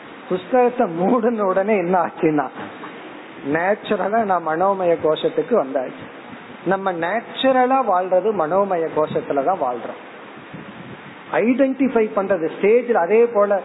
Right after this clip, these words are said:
இனி ஒருத்தருக்கு அட்வைஸ் பண்ணும் போதோ கிளாஸ் எடுக்கும் போதோ வேற வழி கிடையாது. அட்வைஸ் பண்றதுக்கு ஒரு ஆள் ஏன் கிடைக்குதுன்னு தேடிட்டு இருக்கிறோம்னா நம்ம உடனே விஞ்ஞானமய கோஷத்துக்கு போயிடலாம். பிறகு நமக்கே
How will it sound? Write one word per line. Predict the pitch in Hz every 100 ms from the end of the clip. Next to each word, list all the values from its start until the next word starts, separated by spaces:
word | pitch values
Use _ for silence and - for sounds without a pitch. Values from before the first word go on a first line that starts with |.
| -
இனி | 170 208
ஒருத்தருக்கு | 214 196 196 180 151
அட்வைஸ் | 147 185 202 202
பண்ணும் | 160 151 143
போதோ | 135 139 147 - - - -
கிளாஸ் | - 190 208 233
எடுக்கும் | 214 190 185 170
போதோ | 165 170
வேற | 226 202 190
வழி | 160 180
கிடையாது. | 233 180 165 165 139 - -
அட்வைஸ் | 156 170 226 226 226
பண்றதுக்கு | 208 214 202
ஒரு | 180
ஆள் | 160 196 180
ஏன் | 180 202
கிடைக்குதுன்னு | 165 160 165 175 190 185
தேடிட்டு | 156 190 196 196
இருக்கிறோம்னா | - 180 165 180 202 165 - - -
நம்ம | 180 196 208
உடனே | 202 233
விஞ்ஞானமய | 214 240 226 220 208 185 202
கோஷத்துக்கு | 156 185 175 180 180
போயிடலாம். | 170 170 160 147 131 - - - - -
பிறகு | 175 208 190
நமக்கே | 175 180 233 240 254